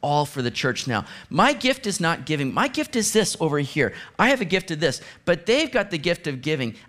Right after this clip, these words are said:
I wish that was my gift. It's just not. Sorry, what can I do, right? Take that up with the Lord. But this person, we're praying that they really give now, right? And we can easy kind of pass the buck, right? No, no pun intended there. But we read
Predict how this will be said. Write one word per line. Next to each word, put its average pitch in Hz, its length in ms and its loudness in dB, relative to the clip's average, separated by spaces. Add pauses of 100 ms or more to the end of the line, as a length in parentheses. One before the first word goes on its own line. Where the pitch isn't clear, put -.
I 165 80 6
wish 202 240 0
that 214 140 4
was 175 120 0
my 160 200 2
gift. 156 320 0 (200)
It's - 160 -2
just 139 220 -2
not. 135 300 0
Sorry, 143 300 2
what 143 260 0
can 143 180 -2
I 131 100 2
do, 123 300 0
right? 120 240 0
Take - 180 -2
that 139 120 4
up 135 120 0
with 135 140 -6
the 123 80 -2
Lord. 127 240 2
But 151 160 0
this 240 160 4
person, 196 420 0 (240)
we're 196 140 4
praying 208 300 0
that 170 180 0
they 190 760 4
really 170 280 2
give 135 300 2
now, 123 240 0
right? 139 260 2 (160)
And 196 140 2
we 214 80 4
can 214 180 0
easy 226 420 2 (100)
kind 202 200 4
of 202 140 2
pass 170 320 2
the 175 100 -4
buck, 131 360 -2
right? 156 280 0
No, 139 240 -4
no 143 120 -2
pun 147 180 -2
intended 131 400 -4
there. 101 160 -4 (300)
But 185 260 4 (220)
we 233 200 2
read 214 440 2